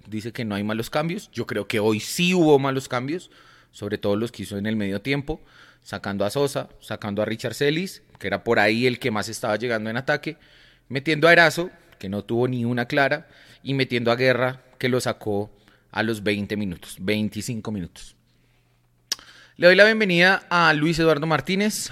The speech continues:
Lucho, buenas noches, ¿cómo está? Bienvenido a Debate L M punto net.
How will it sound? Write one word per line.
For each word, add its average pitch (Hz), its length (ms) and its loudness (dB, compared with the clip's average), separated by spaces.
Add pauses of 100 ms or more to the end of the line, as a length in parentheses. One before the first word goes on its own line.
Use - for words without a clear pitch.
(100)
Lucho, 156 460 -2 (140)
buenas 117 260 2
noches, 170 360 -4
¿cómo 117 160 -8
está? 165 320 0 (220)
Bienvenido 123 720 -2
a 143 120 0
Debate 127 480 0 (200)
L 143 300 0
M 139 160 -4
punto 165 460 -2
net. 185 160 -6